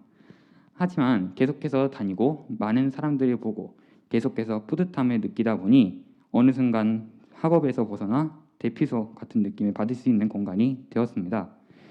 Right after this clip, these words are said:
이렇게 봉사활동이라는 경험을 계속 쌓아갔습니다. 이제 제 소개는 마치고 이제 저희 팀의, 저희 활동 단체의 활동들을 소개해드리겠습니다.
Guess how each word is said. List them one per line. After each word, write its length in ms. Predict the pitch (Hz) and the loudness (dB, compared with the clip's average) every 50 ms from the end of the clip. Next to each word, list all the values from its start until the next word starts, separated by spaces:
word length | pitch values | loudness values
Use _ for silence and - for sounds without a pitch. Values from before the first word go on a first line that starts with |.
| - - - - _ - - | -20 -20 -20 -20 _ -4 -2
이렇게 260 | 117 117 - 127 123 | -2 0 2 2 2
봉사활동이라는 1000 | 123 - 117 123 131 151 165 151 143 147 - - 131 123 113 107 104 104 104 104 | 4 4 4 4 6 4 2 2 0 0 -2 0 0 2 2 2 0 0 0 -2
경험을 480 | 107 110 107 107 110 110 110 113 117 | -2 -2 0 0 2 2 2 0 -2
계속 340 | 113 - 101 98 92 92 _ _ | -4 -8 -10 -10 -10 -10 _ _
쌓아갔습니다. 920 | _ _ - 143 147 143 139 139 - 117 - - 92 87 87 92 90 90 - _ _ _ _ _ _ _ _ _ _ _ _ _ _ _ _ _ _ _ _ _ _ _ _ _ _ - - _ _ _ _ _ _ - | _ _ -2 -2 0 -2 -2 -6 -10 -12 -6 -6 -6 -6 -6 -8 -10 -12 -14 _ _ _ _ _ _ _ _ _ _ _ _ _ _ _ _ _ _ _ _ _ _ _ _ _ _ -20 -20 _ _ _ _ _ _ -4
이제 500 | - 107 110 110 110 110 104 107 - - - - - _ | -2 2 4 4 4 4 2 -2 -6 -18 -20 -20 -20 _
제 220 | - - 117 117 | -4 0 0 0
소개는 320 | 120 - 151 165 165 160 131 | 0 0 0 2 4 4 4
마치고 600 | 92 90 - - 101 - 139 147 117 90 90 - - | 4 2 -6 -8 0 4 6 6 6 4 2 -2 -2
이제 180 | 104 98 101 | -2 -2 -2
저희 500 | 101 - 104 110 123 127 135 135 135 - - | -2 0 4 4 6 6 4 2 -2 -6 -6
팀의, 480 | - - 156 117 98 110 127 131 120 - - - _ - | 0 2 4 4 4 4 0 -2 -6 -10 -14 -20 _ -14
저희 320 | - - 104 107 107 120 | -4 0 2 2 2 2
활동 460 | 120 113 156 156 156 - 160 156 147 | 0 0 -2 -2 -2 0 0 0 0
단체의 560 | - - 147 - - - - - 139 113 92 - - - - - - - _ _ _ _ _ _ _ _ _ _ - | -2 -4 -6 -6 -6 -4 -2 0 0 0 -2 -4 -14 -20 -20 -20 -20 -20 _ _ _ _ _ _ _ _ _ _ -10
활동들을 600 | - 156 170 175 175 165 139 101 - 107 101 92 | -2 -2 -2 0 2 0 0 0 -2 -6 -8 -10
소개해드리겠습니다. 1000 | - - 143 143 143 135 - 98 104 101 110 110 - - 87 90 101 117 - - | -8 -6 0 2 2 2 2 2 0 0 -2 -2 -4 -6 -4 -2 -2 -2 -2 -2